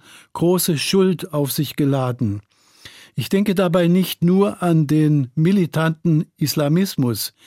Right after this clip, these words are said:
Ich denke auch an die eigene Kirche. Bis heute stehen hinter wichtigen Glaubenssätzen der katholischen Kirche zwei böse Worte.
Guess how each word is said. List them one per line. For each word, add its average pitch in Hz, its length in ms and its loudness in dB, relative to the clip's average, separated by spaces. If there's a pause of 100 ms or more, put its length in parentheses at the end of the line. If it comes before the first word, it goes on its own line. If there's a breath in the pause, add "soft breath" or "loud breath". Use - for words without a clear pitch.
(260 loud breath)
Ich - 100 -14
denke 196 320 0
auch 208 380 0 (300 loud breath)
an 156 120 -2
die 156 120 -2
eigene 147 380 0
Kirche. 139 640 -2 (800 soft breath)
Bis - 300 -2
heute 165 440 0
stehen 165 420 0
hinter 160 560 0
wichtigen 160 680 0 (160 soft breath)
Glaubenssätzen 165 1040 0 (480 loud breath)
der 156 100 0
katholischen 165 720 0
Kirche 160 380 -2
zwei 143 340 -2
böse 151 680 2
Worte. 123 520 -2